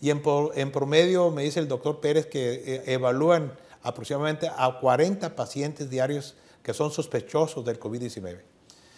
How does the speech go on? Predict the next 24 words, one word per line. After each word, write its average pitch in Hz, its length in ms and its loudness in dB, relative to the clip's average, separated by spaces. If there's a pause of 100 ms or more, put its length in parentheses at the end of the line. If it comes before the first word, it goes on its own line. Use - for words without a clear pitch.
(180)
Y 127 100 -4
pues 135 180 -2
de 165 80 8
esta 196 160 8
manera 202 600 8
estamos 165 360 2
trabajando 156 420 2
de 151 80 2
manera 139 720 2
muy 123 320 -4
intensamente, 147 960 -2 (420)
por 127 140 -2
supuesto 160 420 4
en 165 80 0
coordinación 131 580 -4
con 147 100 -4
las 135 160 -4
autoridades 127 400 -2
de 131 60 -2
salud 131 260 -2
estatales 135 560 -4
y 110 60 -8
federales, 123 600 -2 (380)
y, 131 220 -6